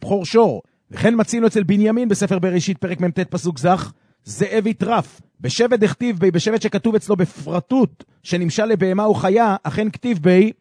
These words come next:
נאמר בו, "ונשותיו אינם צריכות מילדות". ודלא כתיב בי, גם בשבט שלא כתוב בפרטות שנמשל לחיה, כתיב בי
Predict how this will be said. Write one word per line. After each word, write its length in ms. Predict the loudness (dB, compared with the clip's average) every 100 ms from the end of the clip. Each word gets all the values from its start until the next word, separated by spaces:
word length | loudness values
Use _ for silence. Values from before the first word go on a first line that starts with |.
| _ _ _ _ _
נאמר 540 | 0 2 4 2 2
בו, 120 | 4 4
"ונשותיו 840 | 4 2 2 -2 0 2 4 6 6 4 0 _
אינם 240 | -4 -2 -2
צריכות 280 | 2 0
מילדות". 580 | 2 0 4 4 4 -2 -20 _ -16
ודלא 300 | -6 2 4 4
כתיב 260 | 2 2
בי, 160 | 2 2
גם 160 | 2 2
בשבט 320 | 0 0 0
שלא 160 | 0
כתוב 260 | 0 0 0
בפרטות 440 | -2 -4 -2 -2
שנמשל 340 | 0 -2 0 0
לחיה, 460 | 0 2 2 2 -2 _ _ _ -20
כתיב 300 | _ 0 2
בי 340 | 4 6 4